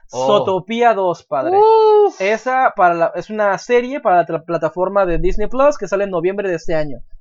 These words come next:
Speaker 1: Ah, right, right.
Speaker 2: Van a
Speaker 1: ¿No va a
Speaker 2: ser
Speaker 1: salir para el cine?
Speaker 2: No, no, no. Esta es una serie.
Speaker 1: Ah, es una serie.
Speaker 2: Serie. Es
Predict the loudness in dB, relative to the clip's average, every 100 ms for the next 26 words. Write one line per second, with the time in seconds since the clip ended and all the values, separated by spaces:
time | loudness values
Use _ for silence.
0 | _ -8 -6 -4 -4 -2 -2 -2 0 0
1 | 0 -2 -2 -2 2 4 4 2 2 0
2 | -2 -4 -4 -6 -12 _ -6 -4 -4 -6
3 | -6 -6 -6 -6 -4 -6 -8 -16 -4 -2
4 | -2 -4 -6 -4 -4 -4 -6 -6 -6 -6
5 | -10